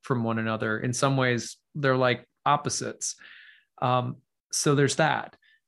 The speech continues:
Then we have the fact that though Jupiter is in its own domicile, Mercury is in its fall in the sign of Pisces and its detriment.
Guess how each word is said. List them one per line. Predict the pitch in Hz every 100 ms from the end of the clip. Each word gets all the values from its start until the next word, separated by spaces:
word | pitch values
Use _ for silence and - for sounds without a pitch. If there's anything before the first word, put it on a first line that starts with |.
| _ -
Then | 143 214 208
we | 190
have | 151 139 139 143
the | 147
fact | - 131 120 -
that | 135 123 - -
though | 147 131
Jupiter | 113 143 220 208 147
is | 135 127
in | 127
its | 120
own | 120 113 -
domicile, | 220 262 202 139 123 120 -
Mercury | 123 120 - 127
is | 123
in | 131
its | 135 -
fall | - - 285 135 104 143
in | 127
the | 120
sign | - 120 110
of | -
Pisces | - 117 113 - 117 110 -
and | 156 175
its | 151 -
detriment. | 175 185 - 120 107